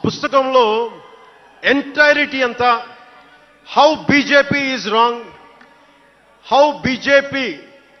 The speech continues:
is communal అని, all the stories he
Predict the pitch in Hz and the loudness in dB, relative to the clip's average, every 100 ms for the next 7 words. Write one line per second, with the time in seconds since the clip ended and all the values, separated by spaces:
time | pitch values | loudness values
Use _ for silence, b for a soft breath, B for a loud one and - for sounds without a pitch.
0 | _ _ _ _ _ 190 240 - - _ | _ _ _ _ _ -12 -12 -12 -20 _
1 | _ _ _ _ _ - 240 269 269 269 | _ _ _ _ _ -6 -4 -2 -2 -4
2 | 254 175 226 240 226 233 226 - _ _ | -4 -12 -8 -4 -2 -4 -8 -16 _ _
3 | _ - 202 294 311 262 - - 233 202 | _ -8 -2 0 -2 -4 -10 -4 -2 -2
4 | 147 - - 156 | -6 -12 -16 -12